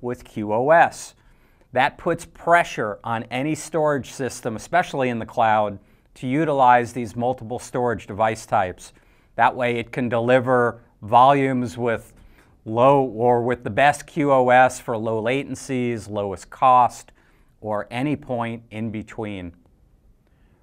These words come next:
Per volume services. Not all databases need to be encrypted, deduped, but,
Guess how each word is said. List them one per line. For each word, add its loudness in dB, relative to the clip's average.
Per 2
volume 4
services. -8
Not 2
all 4
databases -2
need -6
to -10
be -6
encrypted, -6
deduped, -2
but, 6